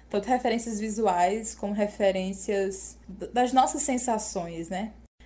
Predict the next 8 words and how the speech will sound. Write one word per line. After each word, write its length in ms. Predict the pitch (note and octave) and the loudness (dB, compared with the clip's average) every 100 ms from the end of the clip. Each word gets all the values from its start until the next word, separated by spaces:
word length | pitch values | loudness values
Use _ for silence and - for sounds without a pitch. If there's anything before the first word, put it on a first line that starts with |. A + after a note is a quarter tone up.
| - | -6
As 220 | F#3 F#3+ | -2 0
referências 540 | G#3 G3+ F#3 G3+ A3 | 0 2 0 0 -2
que 140 | - A3+ | -4 0
a 60 | |
Elane 420 | G3 G3 F#3 F#3 G3+ | 2 2 2 0 -4
falou 540 | - G3+ G3 F3+ F#3+ | -4 -4 -2 -2 -2
sobre 880 | F#3+ G3 G3 F#3 F#3+ F#3 F3+ F3+ F3 - - _ - - | -4 -2 -2 -2 -4 -4 -4 -8 -10 -16 -20 _ -20 -8
esse, 960 | G3 G3+ G3+ G3 F#3+ F#3 F3+ F#3 - | -4 -4 -4 -4 -4 -4 -6 -10 -14